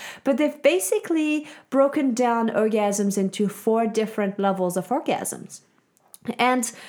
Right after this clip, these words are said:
what's interesting is that it's similar to what I just explained. So a level one is a, when your body feels somewhat satisfied, but you want more.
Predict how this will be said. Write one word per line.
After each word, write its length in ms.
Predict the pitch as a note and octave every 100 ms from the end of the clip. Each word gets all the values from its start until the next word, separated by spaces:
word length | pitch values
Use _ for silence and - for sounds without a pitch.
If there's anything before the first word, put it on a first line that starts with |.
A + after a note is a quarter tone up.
| - -
what's 300 | D4 - -
interesting 760 | E4+ C#5 G#4 - B3+ A#3 A3+ A3+
is 420 | A3+ A3 A3 G#3
that 560 | G#3 G3+ G3 G3 - - - - - _ _ _
it's 220 | C4 -
similar 340 | C#4+ D4 F#4+ F#4+
to 120 | D4
what 160 | C4
I 80 | B3
just 240 | A#3 A#3 A3+
explained. 580 | - - F#3+ D#3+ D#3+
So 480 | - B3 A#3 A3+ - -
a 100 | B3+
level 540 | B3 C4+ D#4 A4+ G#4+ B3+
one 480 | F#3+ F3 G3 C4 -
is 540 | A3+ A#3 A#3 A3+ - -
a, 460 | - G#3+ G#3 G#3 G#3 - - -
when 220 | C#4+ D#4
your 80 | D4+
body 580 | A3+ A#3 B3 C#4 D#4+ E4
feels 420 | - - C#4 C4+
somewhat 320 | C4 A#3+ A3+
satisfied, 680 | A3+ G#3+ G#3+ G3+ A3 G#3 G3+
but 180 | G3+ G3+
you 80 | G#3
want 300 | F#3+ F#3+ F3+
more. 260 | C3+ -